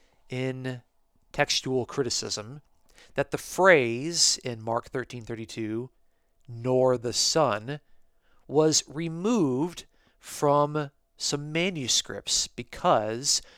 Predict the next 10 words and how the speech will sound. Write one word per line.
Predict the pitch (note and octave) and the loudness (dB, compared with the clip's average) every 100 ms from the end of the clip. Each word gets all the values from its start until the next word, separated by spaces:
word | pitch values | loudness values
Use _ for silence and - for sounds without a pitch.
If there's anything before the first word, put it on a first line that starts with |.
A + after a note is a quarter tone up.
| - - | -14 -8
of | A#2 | -8
the | C#3+ C#3 | -4 -4
embarrassment | C3+ A#2+ C3+ C#3 E3 D3+ D#3 D#3 | -6 -4 0 2 2 0 -2 -6
of | D#3+ | -8
Jesus | - A#2 A#2 A#2+ - A2+ | -8 -10 -8 -4 -4 -4
not | A2+ A#2 - | -2 -2 -2
appearing | A#2 - - F3+ A2+ A2 D3+ - - _ _ | -8 -10 -4 -4 -4 -8 -10 -14 -20 _ _
to | - D#3+ | -10 -8
be | B2+ C#3 D3 | -6 -6 -4
all-knowing. | A2 G#2+ G#2+ A2+ B2+ A#2+ C3+ D#3+ A2+ A2+ G#2+ | -2 0 0 -2 -6 -14 0 0 0 -6 -16